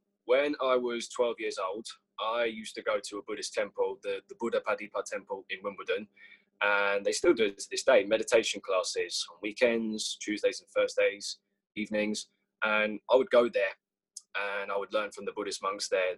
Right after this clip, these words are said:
uh, meditation and their particular meditation that the Buddha would have taught was called Vipassana meditation, and that is, uh, translated insight. So it's seeing things as they really are. I won't go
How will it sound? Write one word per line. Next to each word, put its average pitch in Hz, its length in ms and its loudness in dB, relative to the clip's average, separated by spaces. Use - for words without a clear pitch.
uh, 92 180 0
meditation 110 640 0
and 95 100 -14
their 104 100 0
particular - 400 -6
meditation 101 720 -2
that 98 140 -2
the 95 120 -14
Buddha 110 220 0
would 95 120 -6
have 95 140 -6
taught 98 320 4
was 90 540 -4
called 98 220 -4
Vipassana 92 600 -2
meditation, 98 500 2
and 92 540 -6
that 98 180 -2
is, 95 380 -2
uh, - 140 -4
translated 95 480 0
insight. 92 460 0
So 92 200 0
it's - 380 -4
seeing 123 360 4
things 107 240 0
as 101 120 -4
they 98 180 0
really 95 260 0
are. 87 220 2
I - 60 -2
won't 101 160 4
go 98 100 2